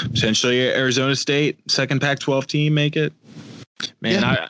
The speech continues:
Speaker 1: I'll be bummed if the Pac-twelve has two bids, just kind of as an
Speaker 2: <laughs>
Speaker 1: aside.
Speaker 2: I know,
Speaker 1: I just,
Speaker 2: that's the
Speaker 1: I kinda, I
Speaker 2: conversation
Speaker 1: kinda just
Speaker 2: right.
Speaker 1: want it. I just, I just want it. But yeah, as, <laughs> as you said, Chris, we, yeah, literally, I think we said before the podcast we were gonna talk about Louisville basketball for ten minutes, and here we are, thirty minutes in.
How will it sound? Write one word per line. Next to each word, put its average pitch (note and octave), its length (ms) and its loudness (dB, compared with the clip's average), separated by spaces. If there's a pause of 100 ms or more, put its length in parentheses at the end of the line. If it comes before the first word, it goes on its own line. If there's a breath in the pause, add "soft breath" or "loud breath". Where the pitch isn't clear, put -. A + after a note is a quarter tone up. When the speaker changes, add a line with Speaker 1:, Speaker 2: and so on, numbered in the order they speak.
Speaker 1:
I'll D#3+ 140 0
be F3+ 140 4
bummed G#2+ 260 2
if F#2+ 80 -2
the G2 80 -4
Pac-twelve F#2 460 0
has F#2 200 0
two F#2+ 160 0
bids, E2+ 240 0
just F#2 180 0
kind F#2+ 180 0
of F#2 100 0
as F2+ 220 2
an - 60 2
Speaker 2:
<laughs> - 20 2
Speaker 1:
aside. G#3 400 0
Speaker 2:
I - 40 -2
know, G#3 160 0
Speaker 1:
I A#2 80 0
just, - 340 -2
Speaker 2:
that's - 140 0
the C3+ 80 -2
Speaker 1:
I D3 80 0
kinda, E3 300 0
I D3 60 0
Speaker 2:
conversation D3 220 0
Speaker 1:
kinda D#3+ 240 0
just D#3 220 2
Speaker 2:
right. A2+ 100 0
Speaker 1:
want A#2+ 280 0
it. A2 180 -2
I G#2 140 -2
just, G#2 260 -2
I G#2+ 140 2
just G2+ 160 -4
want G2 240 0
it. - 80 -6 (320 loud breath)
But C3+ 180 -2
yeah, F3 220 2
as, D#3 260 0
<laughs> G#3 60 0
as D3+ 180 2
you G#3 80 2
said, B2+ 240 -2
Chris, A2 240 0
we, A2+ 180 -4
yeah, D3+ 200 0
literally, C3+ 340 2
I A#2+ 80 -2
think C3+ 180 -2
we B2+ 120 0
said A2+ 260 0
before G#2+ 280 0
the G2+ 80 0
podcast G2 380 0
we G2+ 60 0
were G2 60 2
gonna G2 160 0
talk F#2+ 220 -2
about F#2+ 240 0
Louisville F#2+ 200 0
basketball F#2 320 0
for F#2+ 120 -4
ten F#2+ 200 -2
minutes, G#2+ 300 0
and F#2+ 80 0
here F#2+ 120 0
we F#2+ 120 2
are, F#2 160 0
thirty F2+ 260 0
minutes A2 380 0
in. B2+ 220 2